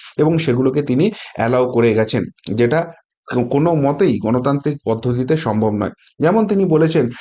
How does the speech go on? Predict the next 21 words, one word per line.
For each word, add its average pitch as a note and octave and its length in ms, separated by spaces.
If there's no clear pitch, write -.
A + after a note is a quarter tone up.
যে B2+ 120
উনিশশো D#3+ 580
সাতচল্লিশ F3 560
সালে D3 220
যে C3 100
ভারত A#2+ 300
বিভাজন C3+ 460
হয়েছিল D3+ 400
সেই D#3+ 180
ভারত D#3 280
ভাগটা F3+ 340
নাকি F3 180
বিজেপি A2+ 360
করেছে। G2 340
এর D#3 180
পাশাপাশি G3 560
দেশের C#3 260
প্রধানমন্ত্রীকে D#3 720
তিনি A#2+ 320
চোর D#3 220
বলেছেন G3 460